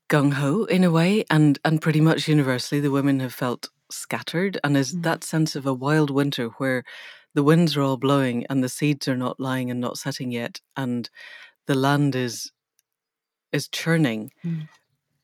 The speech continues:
Speaker 1: And we felt exhausted. It's felt
Speaker 2: Yeah.
Speaker 1: very, very tiring. And it's, it's only again in the last,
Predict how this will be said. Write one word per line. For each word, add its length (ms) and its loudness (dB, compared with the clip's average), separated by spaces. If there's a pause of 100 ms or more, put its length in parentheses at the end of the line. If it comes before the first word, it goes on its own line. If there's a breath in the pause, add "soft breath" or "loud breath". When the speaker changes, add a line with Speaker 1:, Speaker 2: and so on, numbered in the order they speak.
(160)
Speaker 1:
And 140 4
we 100 4
felt 300 0
exhausted. 680 -4 (180)
It's 200 -8
felt 200 0
Speaker 2:
Yeah. 60 -8 (160)
Speaker 1:
very, 400 0
very 320 0
tiring. 440 -6
And 120 0
it's, 160 -4 (200)
it's 200 0
only 300 6
again 280 0
in 100 2
the 60 -4
last, 500 -4